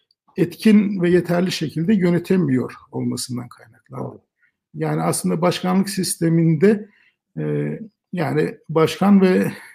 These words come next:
e, etrafındaki insanlar, danışmanlar, ulusal güvenlik danışmanı, kendi ekibi şeyi yönetir. Yani dış politika yönetir. Yani Amerika'da, e, Amerika'daki başkanlık sisteminde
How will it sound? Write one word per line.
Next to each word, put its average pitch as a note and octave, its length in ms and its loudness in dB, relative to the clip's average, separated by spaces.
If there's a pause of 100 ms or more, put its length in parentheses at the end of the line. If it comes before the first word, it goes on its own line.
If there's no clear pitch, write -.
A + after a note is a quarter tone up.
(240)
e, D#3 40 0
etrafındaki D#3 1500 -4
insanlar, C#2 500 -2
danışmanlar, C3 580 0
ulusal D3 340 -2
güvenlik C#3+ 480 -2
danışmanı, A#2+ 500 -4 (300)
kendi E3 280 4
ekibi E3 440 4
şeyi C3 260 0
yönetir. A#2 440 -6 (180)
Yani B2+ 220 -8
dış C3+ 160 -10
politika C3+ 280 -10
yönetir. B2+ 240 -8
Yani C#3+ 180 -4
Amerika'da, D#3 500 0 (540)
e, D3+ 120 -2 (180)
Amerika'daki D3+ 640 4
başkanlık D#3 420 2
sisteminde D#3 720 4